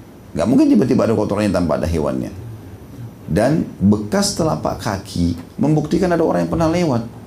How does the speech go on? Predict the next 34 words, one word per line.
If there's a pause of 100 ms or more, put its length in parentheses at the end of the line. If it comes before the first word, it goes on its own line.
(1000)
Nggak
mungkin
tidak
pernah. (160)
Pasti
telapak
kaki
itu
ada
orang
yang
pernah
pijakkan
di
situ. (420)
Bagaimana
bisa
alam
semesta
sebesar
ini, (240)
pergantian
siang
malam,
turun
hujan, (320)
segala
macam
fenomena
yang
dengan
rapi
selalu
berjalan